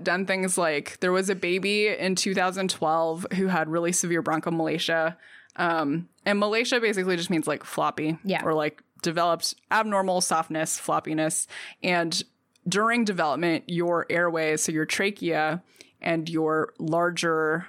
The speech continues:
Speaker 1: um, airways, like your bronchi, can develop malacia because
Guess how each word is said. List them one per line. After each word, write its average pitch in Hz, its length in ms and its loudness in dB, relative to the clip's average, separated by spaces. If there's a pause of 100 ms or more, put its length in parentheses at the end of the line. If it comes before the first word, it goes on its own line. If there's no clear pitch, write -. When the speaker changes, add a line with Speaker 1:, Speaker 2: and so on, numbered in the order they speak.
Speaker 1:
um, 156 500 0
airways, 156 500 0
like 156 180 -2
your 156 100 0
bronchi, 151 640 -2 (460)
can 180 640 0 (560)
develop 170 560 0
malacia 165 720 0 (140)
because 160 840 0